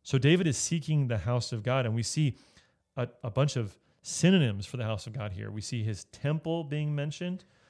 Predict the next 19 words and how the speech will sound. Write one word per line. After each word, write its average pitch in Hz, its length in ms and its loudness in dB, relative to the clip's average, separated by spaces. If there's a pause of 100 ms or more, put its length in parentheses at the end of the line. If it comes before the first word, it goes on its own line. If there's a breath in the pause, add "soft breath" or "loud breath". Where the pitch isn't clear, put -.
(180 soft breath)
right? 127 240 -4
So 120 120 -4
we, 113 120 -6
the 113 200 -6
house 143 340 0
of 156 60 -4
the 143 80 -2
Lord 143 220 0
in 131 40 -2
verse 139 220 -4
four, 139 260 0 (220 loud breath)
the 117 100 -4
temple 156 480 0
of 139 80 0
the 135 80 0
Lord 135 240 2
in 127 60 -2
verse 131 220 -2
four, 135 240 -4